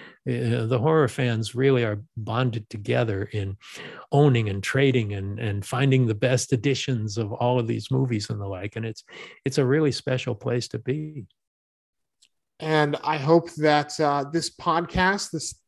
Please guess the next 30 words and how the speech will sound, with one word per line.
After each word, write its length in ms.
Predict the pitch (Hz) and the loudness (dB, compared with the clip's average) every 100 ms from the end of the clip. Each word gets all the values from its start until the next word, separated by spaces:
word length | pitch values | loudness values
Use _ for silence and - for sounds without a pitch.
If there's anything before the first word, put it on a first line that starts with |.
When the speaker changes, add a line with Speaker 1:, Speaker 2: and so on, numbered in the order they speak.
| - | 6
Speaker 2:
thirtieth 520 | 185 196 190 190 - _ _ _ | 6 8 6 4 -4 _ _ _
anniversary 760 | 165 175 170 160 175 170 175 175 | -2 0 2 4 2 2 0 0
Sleepwalkers 840 | 170 - 165 180 175 170 180 175 156 | -2 -2 0 0 2 2 2 0 0
Ask 320 | 165 165 - | -2 -4 -6
Mick 240 | 170 160 | -8 -4
Anything, 600 | 165 170 151 175 180 185 185 _ _ - | -4 -4 -2 0 0 -2 -6 _ _ -4
is 260 | 165 143 - - 170 | -4 -2 -6 -12 -2
just 240 | 175 - | -2 2
one 200 | 156 170 | 6 8
of 100 | 175 | 10
those 280 | 175 170 156 - - - | 10 8 6 -2 -6 -2
things 280 | 175 170 | 0 0
that 140 | 151 143 | -2 -4
fans 300 | 170 165 160 | -2 0 -2
can 220 | - 165 - | -4 -6 -2
own 260 | 160 160 | 0 0
even 320 | 156 165 156 165 | -2 -4 -2 2
more 240 | 151 156 | 4 6
about 200 | 147 143 | 4 2
a 40 | |
very 240 | 135 147 151 | 2 2 2
special 440 | - 156 147 160 | 0 -4 -4 -6
movie 420 | 147 143 135 123 - - - | -4 -2 -4 -6 -12 -4 0
made 280 | 135 143 143 | 0 0 0
by 160 | 139 | 0
a 80 | 139 | 2
Speaker 1:
<laughs> 40 | 139 | 4
Speaker 2:
very 160 | 147 160 | 6 6
special 460 | - 170 151 175 | 4 0 2 4
guy. 360 | 160 139 127 123 | 4 2 0 -6